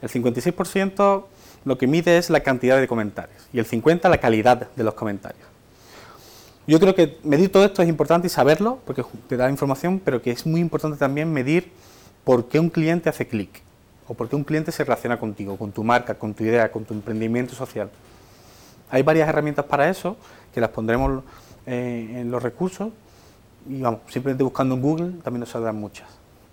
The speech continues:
<clears throat> Y otro dato que a mí me parece muy importante es que el ochenta por ciento de los consumidores online, que normalmente hablan de las marcas que les gusta, muestran un ochenta por ciento más de probabilidad de compartir información de esa marca. ¿Eso qué significa?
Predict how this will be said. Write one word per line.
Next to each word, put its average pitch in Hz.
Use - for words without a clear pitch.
<clears throat> -
Y 143
otro 170
dato 156
que 156
a 147
mí 147
me 147
parece 143
muy 143
importante 139
es -
que -
el 127
ochenta 139
por 143
ciento 143
de 139
los 131
consumidores 127
online, 131
que 135
normalmente 127
hablan 143
de 135
las 123
marcas 131
que 123
les 110
gusta, 156
muestran 143
un 143
ochenta 143
por 139
ciento 139
más 135
de 131
probabilidad 135
de 143
compartir 120
información 123
de 120
esa 113
marca. -
¿Eso -
qué 131
significa? 120